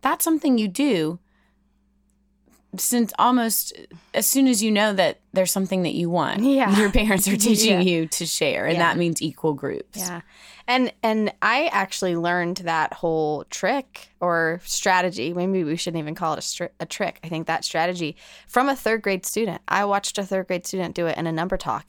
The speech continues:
Speaker 2: and my mind was kind of blown. So it doesn't have to come from you, the teacher. It could come from the students, you know?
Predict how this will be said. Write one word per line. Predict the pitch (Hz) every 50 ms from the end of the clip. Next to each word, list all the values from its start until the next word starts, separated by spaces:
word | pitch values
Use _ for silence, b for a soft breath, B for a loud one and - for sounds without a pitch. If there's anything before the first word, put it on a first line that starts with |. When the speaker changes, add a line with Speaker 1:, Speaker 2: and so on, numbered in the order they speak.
| -
Speaker 2:
and | 147 160 156
my | 160 160 160 156
mind | 156 160 160 170 170
was | 165 165 -
kind | - 170 160 156
of | 156 -
blown. | - 170 160 151 160
So | 156 - 151
it | 147 - B B B B B B B _
doesn't | - 214 254 254 202 156
have | - - 214 214 269 -
to | - -
come | 160 - 170 156 156
from | 156 - 156 147 147
you, | 151 190 247 214 143 - - 175 175
the | - -
teacher. | - - 190 220 - - -
It | - -
could | - - - -
come | - - -
from | - - 135 147 -
the | - -
students, | - - - - 180 170 - - - - - - - - _
you | - 160 165
know? | 160 160 180